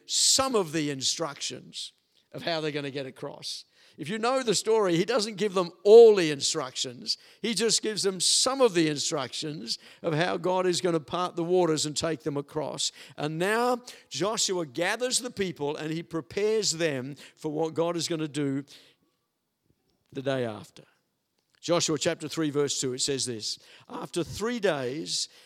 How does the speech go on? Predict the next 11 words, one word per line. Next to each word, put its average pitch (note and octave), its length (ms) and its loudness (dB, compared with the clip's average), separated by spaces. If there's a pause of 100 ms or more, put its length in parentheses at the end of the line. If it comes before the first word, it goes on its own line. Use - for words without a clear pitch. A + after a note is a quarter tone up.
(120)
the C#3+ 100 0
officers E3+ 600 0
went F#3 280 -2
throughout G3+ 440 -2
the F#3+ 100 -8
camp, C3 460 -8 (340)
giving F#3+ 300 -2
orders G#3 400 0
to G3+ 100 -4
the F#3 100 -2
people. F3 460 -12